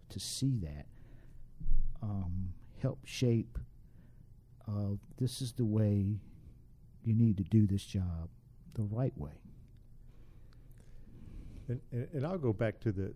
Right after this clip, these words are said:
Speaker 2: the training aspect of it. Cricket, what you brought to the table is a lot of people think of training as, well, let's read this book, we're gonna ask questions about it and take a test maybe and do stuff like that. And Cricket was, no, let's go out here and put our hands on it.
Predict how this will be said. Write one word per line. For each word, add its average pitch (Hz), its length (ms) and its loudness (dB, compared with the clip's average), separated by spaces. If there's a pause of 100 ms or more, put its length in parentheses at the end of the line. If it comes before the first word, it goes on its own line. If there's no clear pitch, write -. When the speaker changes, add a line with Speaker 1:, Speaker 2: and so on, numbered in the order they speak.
Speaker 2:
the 92 180 -4
training 113 420 0
aspect 90 520 -2
of 95 100 -2
it. 101 100 -6
Cricket, 131 280 -2
what 131 160 0 (420)
you 139 140 -2
brought 139 320 -2
to 127 100 -2
the 98 120 -4
table 110 480 0
is 95 120 -2 (160)
a 120 60 -4
lot 151 160 -4
of 170 80 -8
people 117 160 -4
think 101 160 -2
of 87 100 -6
training 110 400 -2
as, 92 240 -4 (400)
well, 104 140 -2
let's 110 260 -2
read 104 180 0
this 95 140 -4
book, 98 340 -6
we're 98 120 -6
gonna 92 220 -6 (380)
ask - 140 -14
questions 95 420 -4
about 90 380 -6
it 90 120 -6
and 87 180 -6
take 90 160 -6
a 90 40 -6
test - 380 -8
maybe 87 240 -2
and 90 100 -4
do 90 120 -8
stuff - 240 -10
like 92 140 -6
that. 98 160 -4 (440)
And 107 140 -2
Cricket 175 340 -2
was, 107 360 -2 (120)
no, 123 120 -2
let's 170 180 -4
go 175 100 -6
out 131 60 -4
here 117 100 0
and - 80 -6
put 110 140 -2
our 90 80 -4
hands 95 400 -8
on 82 160 -10
it. - 180 -18